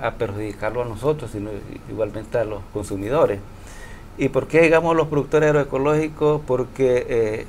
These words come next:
este tipo de semillas está, eh, sabemos que realmente, eh, contamina exactamente, eh, no so-, eh, eh, tanto el suelo como el agua, ¿verdad? Y, y habría, y tendría que haber más pobreza, digamos, eh, en este país,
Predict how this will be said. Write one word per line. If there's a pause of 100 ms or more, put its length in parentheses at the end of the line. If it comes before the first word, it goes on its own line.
(380)
este
tipo
de
semillas
está,
eh, (200)
sabemos
que
realmente,
eh, (500)
contamina
exactamente,
eh, (580)
no
so-,
eh,
eh,
tanto
el
suelo
como
el
agua, (400)
¿verdad?
Y,
y
habría,
y
tendría
que
haber
más
pobreza,
digamos,
eh,
en
este
país,